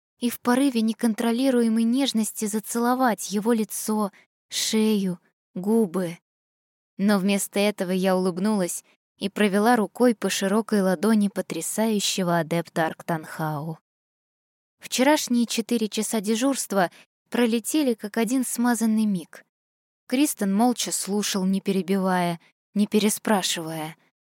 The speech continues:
пока я перескакивала с темы на тему, путалась в последовательности рассказа или чересчур подробно начинала говорить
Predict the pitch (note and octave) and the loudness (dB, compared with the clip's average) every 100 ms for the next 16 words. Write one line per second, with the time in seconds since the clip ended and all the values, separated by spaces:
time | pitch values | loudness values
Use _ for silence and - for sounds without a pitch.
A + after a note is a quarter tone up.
0 | _ G3 - F#3 F#3 G3+ - F3 - G#3 | _ -2 0 2 2 2 -2 -6 -2 0
1 | G3+ F3+ E3+ F3 - - F#3+ F3+ G3+ - | 0 -2 -2 -4 -4 -2 0 0 0 0
2 | A3+ F#3+ E3 D#3+ _ _ _ _ - D4+ | 0 2 0 -4 _ _ _ _ 0 2
3 | B3 F#3+ - - F#3 G3+ B3 G#3+ F3+ - | 4 2 -2 -2 -2 2 2 2 -2 -4
4 | F#3 F3 - F#3 E3+ - A#3+ A3+ F#3+ F#3+ | -4 -4 -4 -6 -6 -4 -2 0 0 -4
5 | - _ _ _ - C#4+ C#4 - A3+ G#3+ | -6 _ _ _ -2 0 0 0 -2 -2
6 | - C4 B3+ - G3 B3 C4+ G3+ F#3+ F#3 | -2 -2 -2 0 2 4 4 2 -2 -2
7 | - G3+ A3+ G#3 E3+ G3 G3+ A#3+ A3+ | -2 0 0 0 -2 0 0 0 -2